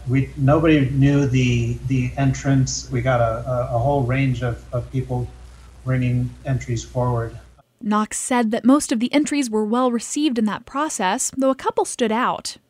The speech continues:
Speaker 1: Uh, of all the entries that we got, uh, a lot of them were really received quite, uh, quite well. People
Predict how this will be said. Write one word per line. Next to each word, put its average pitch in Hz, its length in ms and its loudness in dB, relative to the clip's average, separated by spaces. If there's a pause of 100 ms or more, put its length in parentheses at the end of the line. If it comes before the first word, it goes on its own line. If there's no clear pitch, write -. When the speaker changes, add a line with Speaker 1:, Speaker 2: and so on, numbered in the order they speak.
(120)
Speaker 1:
Uh, 143 160 -12
of 131 160 -4
all 139 160 2
the 135 140 0
entries 139 400 -4
that 123 160 -2
we 120 100 -2
got, 123 460 2 (360)
uh, 120 300 2
a 120 80 2
lot 123 220 4
of 127 100 2
them 127 220 2
were 123 360 0 (200)
really 123 320 0
received 123 520 0
quite, 123 600 0
uh, 117 260 0 (300)
quite 127 240 0
well. 120 300 4
People 117 460 -4